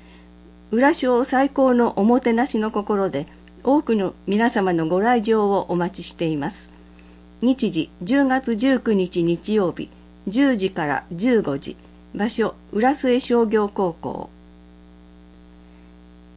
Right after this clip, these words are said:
浦表紙、特別公演、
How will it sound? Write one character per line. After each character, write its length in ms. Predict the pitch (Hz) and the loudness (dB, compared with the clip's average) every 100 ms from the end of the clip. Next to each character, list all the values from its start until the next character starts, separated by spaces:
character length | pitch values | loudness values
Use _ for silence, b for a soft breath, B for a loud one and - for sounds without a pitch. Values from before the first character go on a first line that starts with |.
| - | -8
浦 220 | 214 240 269 | -2 2 2
表 140 | 262 220 | 0 0
紙、 260 | - 139 - - - - - | -4 -8 -10 -16 -20 -20 -6
特 240 | 220 254 | -4 0
別 260 | 277 285 - | 2 0 -2
公 260 | 269 233 180 | -2 0 0
演、 240 | 131 | -2